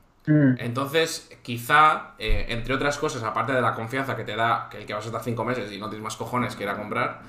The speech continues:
Speaker 2: eh, el hecho de, de, eh, tener una falsa se-, aunque sea falsa, una sensación de protección, eh, te, te ayudará, ¿no? Supongo a,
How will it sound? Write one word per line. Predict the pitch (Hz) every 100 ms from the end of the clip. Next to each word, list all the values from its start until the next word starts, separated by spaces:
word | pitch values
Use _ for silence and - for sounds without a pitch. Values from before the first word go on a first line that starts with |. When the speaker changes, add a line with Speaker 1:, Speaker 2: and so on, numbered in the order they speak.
| - - - -
Speaker 2:
eh, | - 110 110 104 104 101 98 98 - - _ _ _ _ -
el | 120 120
hecho | 143 180 180
de, | 156 147 135
de, | 131 123 120 101
eh, | 120 120 -
tener | - 127 151
una | 160 147
falsa | 151 147
se-, | 143 151
aunque | 127 120
sea | 117 143
falsa, | 156 180 160 - -
una | 139
sensación | 147 147 143 143
de | 123
protección, | 127 113 131 151 170 117
eh, | 113 110
te, | 113 107 107 104
te | -
ayudará, | 110 110 104 120 117
¿no? | 127 139
Supongo | 117 120 117
a, | 110 110 -